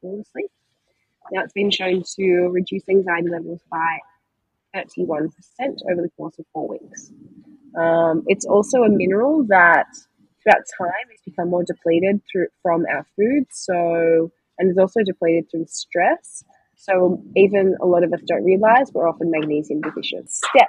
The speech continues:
six in the bedtime routine is to read a book.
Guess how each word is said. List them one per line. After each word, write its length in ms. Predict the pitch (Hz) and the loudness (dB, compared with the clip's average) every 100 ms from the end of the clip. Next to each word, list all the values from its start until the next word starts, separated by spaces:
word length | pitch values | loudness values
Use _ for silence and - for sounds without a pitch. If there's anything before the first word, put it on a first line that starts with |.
| - | 2
six 320 | 427 - - - - | -4 -4 -14 -10 -2
in 100 | 269 | 0
the 80 | 262 | 0
bedtime 360 | 262 262 277 | -2 -2 -4
routine 600 | 254 254 294 285 285 254 | -4 -2 -4 -2 -2 -4
is 120 | 254 - | -8 -8
to 120 | 254 | -4
read 280 | 233 247 269 | 0 0 0
a 200 | 240 202 247 | 0 0 0
book. 200 | 370 | -2